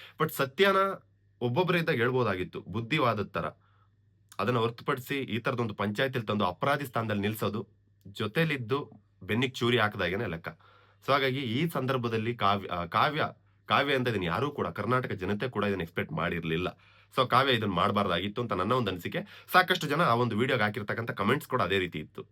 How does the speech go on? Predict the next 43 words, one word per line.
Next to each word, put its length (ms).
"ಕಾವ್ಯ 280
ನಿನ್ನಿಂದ 300
ಇದನ್ನ 180
ಎಕ್ಸ್‌ಪೆಕ್ಟ್ 360
ಮಾಡಿರ್ಲಿಲ್ಲ" 420
ಅಂತ 120
ಸಾಕಷ್ಟು 420
ಜನ 140
ಕಾವ್ಯ 280
ಉಗಿತಾ 400
ಇದ್ದಾರೆ. 480
So 100
ಕಾವ್ಯ 320
ಮಾಡ್ಬೇಕು, 500
ಅದನ್ನ 220
ಆ 80
ಒಂದು 220
ರೀಸನ್ 220
ಹೇಳ್ಬೇಕು 340
ಅಂತ 120
ಇದ್ದಿದ್ರೆ 580
ಸಪರೇಟ್ 300
ಆಗಿದ್ದಾಗಲೇ 360
ಹೇಳ್ಬೋದಾಗಿತ್ತು. 520
ಸಾಕಷ್ಟು 400
ಸಲ 140
ಹೇಳಿದಾಳೆ, 340
ಹೌದು 180
ನಿಜ, 160
but 120
ಸಪರೇಟ್ 280
ಆಗಿದ್ದಾಗೆ 320
ಹೇಳ್ಬೋದಾಗಿತ್ತು, 600
ಸಪರೇಟ್ 320
ಆಗಿದ್ದಾಗಲೇ 380
ಅದನ್ನ 160
ತಿದ್ದಿಸ್ಬೋದಾಗಿತ್ತು. 880
But 280
ಅದನ್ನ 140
ಹೊರತುಪಡಿಸಿ 440
ಅಪರಾಧಿ 360
ಸ್ಥಾನದಲ್ಲಿ 360
ನಿಲ್ಸೋದಕ್ಕೆ 880